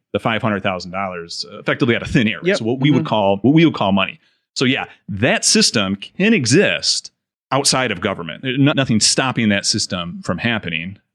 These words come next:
Speaker 1: If you want, I can tell you the problem with that. <laughs>
Speaker 2: I'm just saying, because conceptually, and again, I'm not, it's, you're not responsible for everything. Just like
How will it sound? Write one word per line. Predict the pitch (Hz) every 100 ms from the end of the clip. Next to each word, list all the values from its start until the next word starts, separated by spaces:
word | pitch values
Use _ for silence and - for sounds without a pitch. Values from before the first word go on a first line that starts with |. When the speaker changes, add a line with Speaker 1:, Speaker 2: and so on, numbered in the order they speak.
| _
Speaker 1:
If | -
you | 120
want, | 196 151
I |
can | 131
tell | 127
you | 117
the | 104
problem | - 269 240 123
with | 101
that. | 95 87 101 - -
<laughs> | 160 - - - -
Speaker 2:
I'm | 185 220
just | -
saying, | - 226 165
because | 151 175 -
conceptually, | 165 143 202 202 - 151 143 131 127
and | 156 160
again, | 160 147
I'm | 139
not, | 139 135 _ -
it's, | 156
you're | 156 151 151
not | 131
responsible | 127 - 139 131 127 120
for | 127
everything. | 120 120 123
Just | 120
like | 120 101